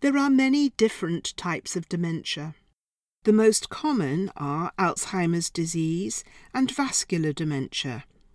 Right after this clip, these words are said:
Less common are dementia with Lewy bodies, D L B, and frontotemporal dementia, F T D.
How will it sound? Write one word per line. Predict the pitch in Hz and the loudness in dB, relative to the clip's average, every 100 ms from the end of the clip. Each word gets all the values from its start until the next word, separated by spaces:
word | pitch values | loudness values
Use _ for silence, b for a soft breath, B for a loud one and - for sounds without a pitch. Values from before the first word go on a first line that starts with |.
| - - - - - _ 214 | -20 -20 -20 -20 -20 _ 2
Less | 269 302 - | 2 2 -4
common | - 143 143 160 208 b b | -4 -4 -2 -2 -4 b b
are | 180 180 | 0 2
dementia | 175 185 180 175 - 196 202 | 2 2 2 0 -2 -2 0
with | 208 240 | -2 0
Lewy | 220 202 175 156 | 2 4 4 2
bodies, | 131 127 139 160 226 - b b - | -2 -4 -2 -2 -2 -8 b b -10
D | 156 202 190 208 | -2 2 2 2
L | 190 175 | 0 0
B, | 165 175 139 131 - b b b - | -2 -2 -2 -2 -6 b b b 0
and | 233 233 | 0 0
frontotemporal | 226 - 226 226 233 240 - 240 214 185 165 160 | -2 0 0 0 -2 -2 0 0 2 0 0 0
dementia, | 156 143 135 - - 127 - b b - | -2 -2 -4 -6 -6 -6 -10 b b -2
F | 202 180 - - | 0 0 -6 -4
T | 170 160 | 0 0
D. | 160 196 147 120 | 2 2 2 -2